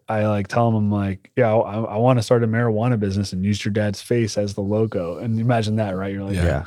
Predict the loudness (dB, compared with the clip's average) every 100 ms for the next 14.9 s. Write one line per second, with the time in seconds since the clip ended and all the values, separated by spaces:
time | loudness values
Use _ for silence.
0 | -10 -16 -8 -6 -4 -6 -8 -10 -8 -4
1 | -2 -2 -2 0 4 6 6 4 -2 -6
2 | -8 -18 -18 -20 2 6 6 6 4 4
3 | 4 4 0 -2 0 2 2 2 0 0
4 | 2 0 2 2 2 -2 -4 -4 -6 -8
5 | -2 0 0 -4 _ _ _ _ _ _
6 | _ 4 6 6 4 4 4 4 2 2
7 | 2 2 2 0 2 2 2 0 0 -4
8 | -16 -20 -20 _ _ 0 2 0 -2 -6
9 | _ _ _ _ _ _ _ _ _ _
10 | _ _ 6 8 8 8 4 6 4 4
11 | 0 -2 -4 0 4 6 6 2 2 4
12 | 4 4 -2 -2 0 0 -2 -6 -6 -6
13 | -4 0 2 2 2 0 2 2 2 2
14 | 2 4 2 0 -4 0 0 0